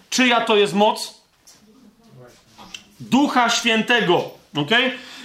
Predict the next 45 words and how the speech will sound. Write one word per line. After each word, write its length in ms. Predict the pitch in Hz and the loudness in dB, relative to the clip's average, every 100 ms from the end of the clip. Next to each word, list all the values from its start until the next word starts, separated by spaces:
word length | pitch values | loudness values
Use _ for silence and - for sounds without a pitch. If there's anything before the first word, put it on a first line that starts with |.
| - | -2
I 60 | |
teraz, 280 | 220 254 247 - - - | 0 0 -2 -8 -8 2
y, 300 | 214 220 214 | 4 2 -2
troszeczkę 480 | 233 226 285 285 220 | -2 0 0 0 0
się 100 | 240 | 0
przyjrzymy 480 | - 247 247 240 | 2 2 2 0
tej 160 | 214 208 | 0 2
mocy, 460 | 247 320 - 262 269 - - | 4 2 2 0 0 -8 -2
ale 200 | 202 220 | 0 0
żeby 200 | 226 214 | 0 -2
potwierdzić, 800 | 233 277 - 247 285 240 247 190 | 0 -2 -2 0 0 0 -2 -2
że 140 | 233 | -2
to 100 | 240 | 0
jest 180 | 220 202 | 0 0
moc 220 | 233 180 | -4 -4
Ducha 220 | 214 214 | -4 -4
Świętego. 540 | 202 214 208 160 110 - - _ _ _ - | 0 -2 0 -2 -2 -8 -16 _ _ _ -4
Bo 100 | 185 | -2
wiecie, 240 | 240 226 | 0 0
potem 260 | 247 240 214 | 0 0 -2
się 80 | |
przyjrzymy 420 | 220 240 202 233 226 | -2 -2 -2 -2 -2
tym 160 | 220 | -2
momentom, 420 | 220 220 226 226 | 0 0 0 -2
że 220 | 202 214 214 - | 0 0 -2 -4
Jezus 260 | 220 226 214 | -2 -2 -2
mówi: 240 | 214 220 | 0 2
"Moc 300 | 226 262 262 | 2 2 -2
ze 140 | 170 208 | -2 0
mnie 200 | 190 165 | 0 0
wyszła". 560 | 165 - 123 107 - _ _ _ _ _ - _ - _ _ _ - | -2 -2 -4 -4 -8 _ _ _ _ _ -20 _ -20 _ _ _ -10
I 60 | 175 | -2
to 60 | |
jest 120 | 220 | 0
takie, 220 | 226 202 208 | 0 0 0
to 120 | 208 | 2
zaraz, 320 | 220 196 - | 2 2 0
to 140 | 196 | -2
on 80 | 196 | 0
miał 140 | 196 196 | 2 0
jakieś 420 | 190 190 - - | 0 -4 -4 -4
rzecz 340 | 156 214 214 | -2 0 -2
w 60 | - | -2
sobie. 200 | - 175 | -4 -2
Nie. 360 | 226 294 165 | 0 2 0